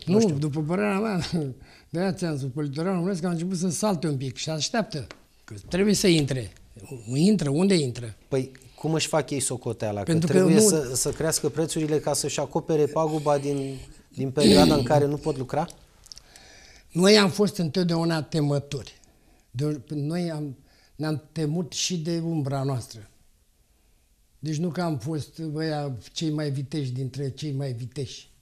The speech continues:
Speaker 2: Că uite-te la cei din secolul șaisprezece, când, uh, l-omora pe vârsul să ia domnia și după aia să plătea și altul stătea la ușă ca să-i ia locul ăsta altul. Deci noi am fost întotdeauna cei mai.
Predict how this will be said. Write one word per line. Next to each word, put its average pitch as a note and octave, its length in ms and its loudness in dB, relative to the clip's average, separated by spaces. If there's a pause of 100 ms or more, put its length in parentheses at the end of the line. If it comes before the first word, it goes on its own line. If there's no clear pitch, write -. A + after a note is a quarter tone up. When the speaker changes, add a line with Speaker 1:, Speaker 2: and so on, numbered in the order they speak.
(500)
Speaker 2:
Că D3 120 -12 (720)
uite-te E3+ 360 2
la E3 240 2
cei D#3 240 -4
din C#3+ 160 -2
secolul C3+ 420 -4
șaisprezece, D#3 520 -4
când, C#3+ 180 -4
uh, D3 220 -4 (400)
l-omora D#3 420 0
pe D#3 120 -4
vârsul D3 420 -2
să C3+ 140 -6
ia D3+ 120 -2
domnia C#3+ 520 -2
și B2+ 80 -6
după C#3 180 -6
aia D#3 120 -2
să C#3 120 -6
plătea C#3+ 400 -4
și C#3 220 -4
altul D#3 400 0
stătea C#3+ 280 -4
la D3 120 0
ușă D#3+ 320 -2
ca D3 200 -4
să-i C#3+ 240 -4
ia D3+ 120 0
locul C#3+ 400 -2
ăsta B2+ 200 -8
altul. A#2 300 -8 (180)
Deci D3 220 -6
noi G#3 140 0
am F3+ 120 0
fost D#3+ 180 -2
întotdeauna D#3 580 -2
cei D3 220 -4
mai. A2+ 200 -8